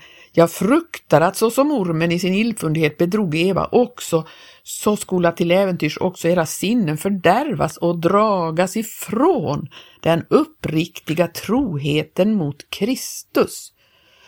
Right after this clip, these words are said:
Om någon kommer och predikar en annan Jesus än den vi har predikat, eller om ni undfår ett annat slags ande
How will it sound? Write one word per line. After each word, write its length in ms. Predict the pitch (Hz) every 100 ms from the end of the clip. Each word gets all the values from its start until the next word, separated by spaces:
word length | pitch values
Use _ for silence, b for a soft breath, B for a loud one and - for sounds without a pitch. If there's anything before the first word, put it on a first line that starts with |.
| b b b
Om 300 | 247 294 285
någon 280 | 220 233 208
kommer 420 | - 240 180 165
och 80 | 175
predikar 440 | 190 196 165 165
en 180 | 165 165 -
annan 500 | 220 294 269 220 220
Jesus 440 | 214 196 170 170
än 120 | 180
den 180 | 180 175
vi 120 | 175
har 120 | 180 160
predikat, 520 | 160 160 165 165 160
eller 260 | 170 165
om 180 | 180 180
ni 220 | 214 208
undfår 340 | 202 190 - 190
ett 160 | 190 -
annat 540 | 214 294 294 196 190
slags 340 | - 175 175 -
ande 380 | 180 165 156